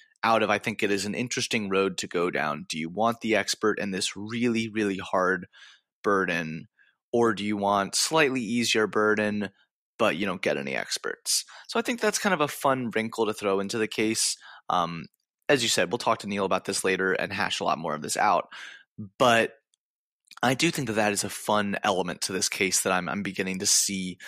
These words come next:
more and more of as it develops. And I think that I'm excited to see it further evolve as we get into the second semester of this case and getting into the regional and rest of the amta circuit. I think it'll continue to evolve more and more.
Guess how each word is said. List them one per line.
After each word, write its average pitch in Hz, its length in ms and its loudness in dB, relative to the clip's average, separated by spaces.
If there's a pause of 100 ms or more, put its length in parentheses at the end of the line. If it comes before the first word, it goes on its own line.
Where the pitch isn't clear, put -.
(180)
more 120 280 2
and 113 140 2
more 101 220 2
of 92 120 0
as 95 180 -2
it 101 120 -4
develops. 85 500 -2
And 104 100 0
I 110 40 -2
think 127 200 -10
that 143 100 2
I'm 143 80 0
excited 147 400 0
to 127 60 -8
see 131 260 2
it 107 120 -2 (180)
further 135 360 4
evolve 120 380 2
as 107 160 -2
we 110 80 -6
get 101 180 0
into 107 460 -2 (380)
the 104 180 2
second 120 380 0
semester 113 520 2
of 107 160 2
this 110 180 0
case 107 460 2
and 98 160 -2
getting 101 240 0
into 107 240 -2
the 104 100 2
regional 104 680 -2
and 101 260 -6
rest 107 220 0
of 107 80 -2
the 101 60 -2
amta - 220 -4
circuit. - 480 -4
I - 300 -12
think 107 180 -2
it'll 98 120 0
continue 101 400 -4
to 101 180 2
evolve 90 320 0
more 90 180 -2
and 95 100 -8
more. 117 200 -2